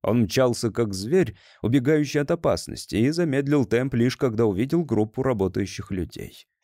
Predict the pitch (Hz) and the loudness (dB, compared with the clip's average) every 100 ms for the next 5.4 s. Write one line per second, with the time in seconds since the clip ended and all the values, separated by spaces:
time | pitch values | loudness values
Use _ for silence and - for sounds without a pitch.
0 | _ - 113 107 123 120 101 113 123 123 | _ -2 0 2 2 2 2 0 0 -2
1 | 131 208 190 - 104 92 - - _ - | 0 0 0 0 0 0 -6 -20 _ -2
2 | 131 120 131 113 135 101 143 185 170 160 | 0 2 2 2 2 0 0 0 0 0
3 | - 131 117 120 - 135 117 123 123 165 | 2 2 2 0 0 0 2 0 -2 -2
4 | 160 123 104 - - 107 98 95 58 - | -2 -2 -4 -6 -4 -4 -4 -6 -6 -12
5 | - - - | -16 -18 -20